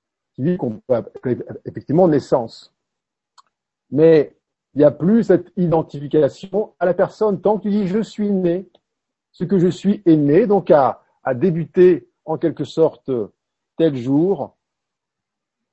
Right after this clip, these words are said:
eh ben, ce suis, ce, ce, ce je suis là a toute une histoire, un décor qui va, euh, être son, le cirque dans lequel, eh bien,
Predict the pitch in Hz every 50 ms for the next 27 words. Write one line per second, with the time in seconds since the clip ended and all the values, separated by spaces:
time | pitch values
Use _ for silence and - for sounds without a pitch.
0 | _ _ _ _ _ _ _ _ - - 120 113 123 135 131 - 156 147 127 -
1 | - 156 147 123 - - - 147 143 131 123 120 113 - - - 131 127 117 113
2 | - 123 110 104 117 160 156 - - - 143 131 135 143 143 147 160 160 - -
3 | - 123 117 - - 143 - 139 123 120 113 - - - 131 127 131 143 147 123
4 | 120 110 104 107 101 _ - - 127 123 131 139 147 156 143 - _ _ _ _
5 | _ _ _ _ _ - 123 107 127 131 131 131 127 127 - - - 123 117 117
6 | 117 - 127 127 127 127 _ - 139 127 - - - 139 123 113 110 110 101 _
7 | _ _ _ _ _ _ _ - - 120 - - - - - 180 202 - - -
8 | - - _ - 110 104 139 147 139 127 120 - 151 160 156 139 120 107 127 135
9 | 139 135 123 113 107